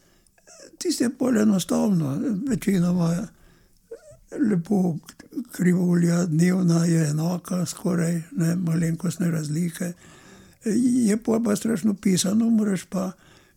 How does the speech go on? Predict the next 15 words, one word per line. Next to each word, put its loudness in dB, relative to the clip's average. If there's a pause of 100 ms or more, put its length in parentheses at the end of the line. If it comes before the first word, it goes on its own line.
eh, -8 (1200)
zelo 4
paziti, 0
ker -14
so -4
nevihte, 2 (240)
to -4
pa -6
ono. -2 (420)
Pa 0
kar 0
moti 0
tudi, -4 (120)
recimo, -2
da -4